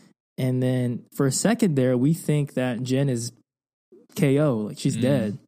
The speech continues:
Speaker 1: She's done. But then, uh, we get some voiceover that, uh, Judy's talking to her and she's, she's awake.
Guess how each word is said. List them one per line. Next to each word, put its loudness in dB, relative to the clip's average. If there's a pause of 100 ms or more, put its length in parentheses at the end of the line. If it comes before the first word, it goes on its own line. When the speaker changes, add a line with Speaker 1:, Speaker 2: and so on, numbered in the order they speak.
(300)
Speaker 1:
She's -2
done. -2 (540)
But 0
then, 2
uh, -2
we 2
get 2
some -4
voiceover 2
that, -4
uh, -4
Judy's 0
talking -2
to -4
her -2
and -4
she's, -2
she's -4
awake. -2